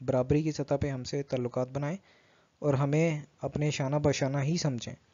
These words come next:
Russian warm handshake should be availed without compromising our dignity, as they are made, they wa-, that was made in relation with the U S A and lastly the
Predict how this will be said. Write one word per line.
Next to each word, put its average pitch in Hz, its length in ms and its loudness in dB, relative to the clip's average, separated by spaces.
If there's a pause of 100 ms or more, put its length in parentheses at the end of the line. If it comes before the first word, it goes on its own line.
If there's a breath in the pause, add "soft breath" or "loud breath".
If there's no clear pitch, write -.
(960 soft breath)
Russian 196 500 6
warm 151 340 4
handshake 139 460 2
should 135 160 2
be 143 100 4 (400)
availed 131 400 4 (100)
without 127 300 4
compromising 131 560 0
our 127 160 2
dignity, 123 360 -2 (580 soft breath)
as 143 280 0
they 139 100 4 (180)
are 135 60 0 (200)
made, 139 340 2 (640)
they 139 180 6
wa-, 135 240 4 (160)
that 135 180 6
was 139 180 4 (100)
made 135 280 4 (160)
in 135 140 -4
relation 127 420 0
with 127 140 -4
the 127 140 4
U 123 180 2
S 127 160 -2
A 139 80 2 (200)
and 123 140 -8
lastly 123 460 0
the 127 100 -4